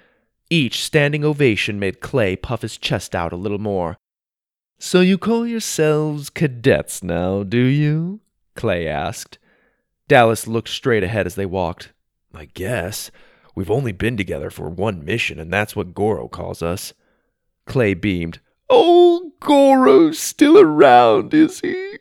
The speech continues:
Oh, that old hunk of rust won't quit. Oh, he's not only got you running around doing his dirty work, but he's changed your title. Cadets. Blah.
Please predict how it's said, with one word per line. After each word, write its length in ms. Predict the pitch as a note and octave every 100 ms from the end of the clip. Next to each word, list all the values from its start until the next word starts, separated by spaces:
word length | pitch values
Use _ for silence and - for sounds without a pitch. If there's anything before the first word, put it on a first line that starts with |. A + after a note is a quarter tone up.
| -
Oh, 340 | B4+ A4+ C4+ A3+
that 200 | G3+ F#3+
old 260 | F#3+ G3
hunk 440 | G3+ B2 D#3 F3 F#3
of 260 | F#3+ B2+
rust 440 | G2 C3 C#3+ - F2
won't 380 | F#2 G2+ A2+ -
quit. 600 | - F#2+ D#2 C2+ - - - B3+ B3 A#3+ A#3+ A#3 A3+ - -
Oh, 640 | F#3+ F3+ F3 E3+ E3+ E3+ E3
he's 260 | E3+ F3+
not 280 | A2 A#2 C#3+
only 240 | E3+ F#3+ F#3
got 340 | E3 - -
you 120 | F3+
running 260 | F3+ F3+ F#3
around 340 | F#3 F#3 F#3+
doing 200 | F#3+ F#3+
his 160 | F#3+ F#3
dirty 340 | - C4+ D4+
work, 340 | B2 - A#2+ -
but 160 | C3
he's 220 | D3 D#3+
changed 640 | - - G#2+ A#2 C3+ - C3+
your 160 | C#3
title. 840 | C#3 - - G1+ - - A#1+ - - _ -
Cadets. 1080 | C3 E2 F2 - E2+ A#1+ - - - - -
Blah. 800 | F#2 G2+ A#2+ A2+ E2+ - A2 -